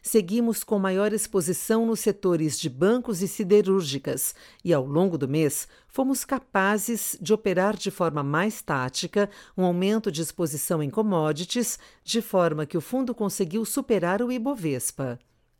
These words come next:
Na estratégia long short, destaque para a recuperação do Azequest Total Return, novamente com retorno acima do C D I em doze meses. O fundo tem atualmente baixa exposição líquida à bolsa,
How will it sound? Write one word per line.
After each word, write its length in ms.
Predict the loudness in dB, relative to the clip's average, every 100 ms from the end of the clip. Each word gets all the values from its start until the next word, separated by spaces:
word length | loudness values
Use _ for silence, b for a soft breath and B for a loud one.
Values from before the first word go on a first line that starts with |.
| _
Na 240 | -2 0 2
estratégia 720 | 0 -2 -2 0 0 2 0
long 240 | 2 0 -2
short, 600 | 0 2 2 -2 -8 -8 b b
destaque 640 | 0 0 0 -2 -2 -2 -4
para 220 | 0 0
a 20 |
recuperação 800 | 0 0 0 0 0 -2 0 0
do 120 | 2
Azequest 680 | 2 0 0 2 2 2 -2
Total 500 | -2 -4 -2 0 0
Return, 560 | -2 0 0 0 -2 -6 B B B
novamente 800 | 0 2 2 2 0 0 -2 -2
com 160 | 0
retorno 560 | 2 0 2 2 2 0
acima 480 | -2 -2 -2 0 0
do 120 | -2
C 200 | 2 2
D 140 | 4
I 320 | 4 2 0 0
em 160 | -2
doze 480 | 2 6 6 4 0
meses. 800 | 0 0 -2 -4 -6 -6 -8 -10 _ _ _ _ _ _ _ _ _
O 120 | 2
fundo 440 | 2 2 2 0
tem 220 | -2 -2 -2
atualmente 640 | 0 0 2 0 -2 -2
baixa 400 | 0 2 2 0
exposição 640 | -4 -2 -2 -2 -2 -2 0
líquida 460 | -2 -2 -2 0
à 40 | 0
bolsa, 520 | 2 0 2 2 2